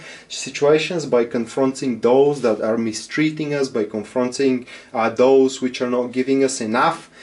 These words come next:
so we can ho-, hold on to, or those which are, which are not acting fair against us, you know, but instead we kinda like, um, pretend, you know, that these things will not happen again, and we just,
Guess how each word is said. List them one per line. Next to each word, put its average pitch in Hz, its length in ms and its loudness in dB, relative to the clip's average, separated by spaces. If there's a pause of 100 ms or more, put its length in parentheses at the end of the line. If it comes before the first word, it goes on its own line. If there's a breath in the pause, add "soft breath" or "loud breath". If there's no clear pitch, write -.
so 147 220 2
we 139 120 6
can 139 180 -2
ho-, 139 340 -2
hold 139 380 2
on 139 200 2
to, 165 400 2 (160 loud breath)
or 127 140 4
those 135 460 4
which 127 260 -2
are, 127 120 2
which 127 800 -2
are 143 60 4
not 135 240 2
acting 123 400 -2
fair 139 500 2
against 143 460 -4
us, 180 240 -4
you 165 80 -4
know, 180 160 2
but 139 180 2
instead 131 540 -2
we 135 280 4 (380 loud breath)
kinda 127 280 2
like, 131 320 2
um, 117 440 2 (440)
pretend, 156 640 0 (220)
you 127 140 2
know, 131 220 4
that 113 240 0
these 139 320 0
things 135 600 -4 (260 loud breath)
will 151 200 4
not 147 240 4
happen 135 400 2
again, 131 240 2
and 127 180 0
we 120 80 -6
just, 120 320 -6